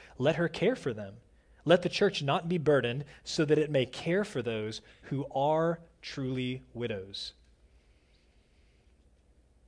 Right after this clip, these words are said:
So his last reason that families should care for widows, if at all possible, is so that the church isn't burdened.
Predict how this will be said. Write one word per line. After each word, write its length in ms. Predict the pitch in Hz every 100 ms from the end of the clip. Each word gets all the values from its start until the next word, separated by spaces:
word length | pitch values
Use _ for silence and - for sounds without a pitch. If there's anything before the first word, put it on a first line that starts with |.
| _ _ _ _ _ _ -
So 140 | - 165
his 140 | 135
last 340 | 135 202 - 143
reason 260 | 123 120
that 120 | 117
families 480 | 110 151 170 175 135
should 200 | - 120
care 260 | - 143 143
for 140 | 135
widows, 380 | 117 143 123 113
if 180 | 143 135
at 60 |
all 180 | 131 113
possible, 520 | - 151 185 135 110
is 100 | 113
so 140 | - 143
that 120 | 127
the 80 | 117
church 320 | - 151 143
isn't 280 | 147 123 107
burdened. 440 | 120 156 95 95